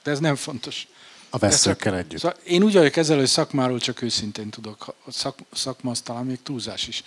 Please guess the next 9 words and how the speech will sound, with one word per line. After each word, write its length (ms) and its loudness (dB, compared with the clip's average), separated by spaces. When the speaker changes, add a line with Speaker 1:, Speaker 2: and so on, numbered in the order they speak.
Speaker 1:
Tehát 160 -10
hivatásomról 1000 0
csak 240 -14
így. 160 -12
És 60 -12
akkor 220 -4
most 160 0
lépjünk 360 2
tovább, 380 -2